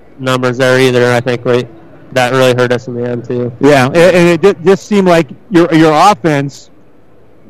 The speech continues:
Speaker 2: while they didn't make the steals, they, uh, they, they were able to contest enough shots that you guys just weren't really able to kinda get, uh, a, a lot of inside-out kind of action. I
Speaker 1: Yeah.
Speaker 2: think they like to do a lot more inside-out and just couldn't
Speaker 1: Sure.
Speaker 2: get that going tonight.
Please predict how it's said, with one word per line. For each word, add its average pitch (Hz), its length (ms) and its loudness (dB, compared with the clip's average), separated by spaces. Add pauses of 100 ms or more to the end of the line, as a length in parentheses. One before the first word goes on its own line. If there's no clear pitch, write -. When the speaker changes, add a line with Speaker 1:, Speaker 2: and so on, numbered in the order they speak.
(120)
Speaker 2:
while 170 200 0
they 170 100 0
didn't 180 200 0
make 175 160 -4
the 135 60 -12
steals, 202 500 0 (260)
they, 175 260 0
uh, 175 40 4
they, 180 260 0
they 170 220 -2 (340)
were 147 160 0
able 214 160 2
to 202 100 4
contest 190 600 -4
enough 143 240 -2
shots 120 440 -2 (460)
that 160 240 2
you 175 140 0
guys 170 220 2
just 170 200 -2
weren't 151 340 -2
really 160 320 2
able 156 220 0
to - 100 -16
kinda 156 280 -4
get, 147 260 0 (380)
uh, 139 500 0
a, 160 80 -2
a - 20 -6
lot 175 200 2
of 160 120 -4
inside-out 170 680 -2
kind 135 160 -8
of 123 60 -6
action. 120 320 -6
I 120 40 0
Speaker 1:
Yeah. 117 120 2
Speaker 2:
think 175 100 4
they 170 60 4
like 156 180 2
to 151 80 -12
do 160 160 4
a - 20 4
lot 147 200 2
more 151 160 -2
inside-out 156 560 -2
and 147 80 -10
just 151 160 -8
couldn't 165 160 -2
Speaker 1:
Sure. 131 80 0
Speaker 2:
get 123 60 -2
that 208 160 -4
going 120 200 -4
tonight. 92 300 -14